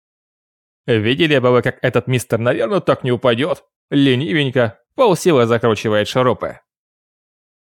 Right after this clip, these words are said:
Да этому плоскому ничего другого не оставалось,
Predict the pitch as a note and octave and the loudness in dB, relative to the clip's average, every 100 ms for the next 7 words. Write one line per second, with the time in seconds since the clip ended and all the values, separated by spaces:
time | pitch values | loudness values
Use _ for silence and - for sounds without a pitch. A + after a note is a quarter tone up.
0 | _ G3 F3+ F#3+ F#3 F3 E3+ D#3+ E3 D#3 | _ -12 -2 0 2 4 2 2 2 2
1 | D3+ C#3+ C#3 - C#3 C3+ C3 C3+ C#3+ C3 | 0 2 0 2 2 2 2 4 2 2
2 | B2+ - B2 D#3 G2 F#2 | 0 0 2 4 2 -2